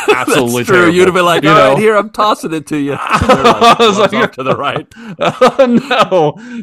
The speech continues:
Speaker 2: Yeah. So I, you know, it might have been a good thing that it
Speaker 1: Oh,
Speaker 2: was more of,
Speaker 1: man.
Speaker 2: like, the people that,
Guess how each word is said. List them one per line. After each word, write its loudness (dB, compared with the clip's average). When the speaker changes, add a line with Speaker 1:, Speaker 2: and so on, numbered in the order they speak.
Speaker 2:
Yeah. -2
So -4
I, 0
you -8
know, 2
it 0
might 2
have 0
been -2
a -2
good -2
thing -4
that -4
it -8
Speaker 1:
Oh, -4
Speaker 2:
was -8
more -2
of, -2
Speaker 1:
man. -10
Speaker 2:
like, -8
the -8
people -12
that, -6